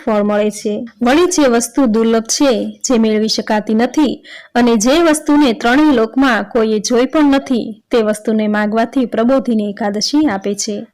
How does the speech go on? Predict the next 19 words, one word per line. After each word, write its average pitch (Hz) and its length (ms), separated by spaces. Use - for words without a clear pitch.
વળી 285 280
આ 240 180
એકાદશીના 226 640
દિવસે 233 560
ભક્તિભાવપૂર્વક 247 1080
ઉપવાસ 220 460
કરવાથી 247 560
એ 226 80
વ્રત 262 340
કરનારને 240 720
ઐશ્વર્ય, 240 460
સંપત્તિ, 214 920
ઉત્તમ 226 380
બુદ્ધિ, 214 440
રાજ્ય 240 460
તથા 214 380
સુખ 226 360
આપે 208 240
છે. 208 360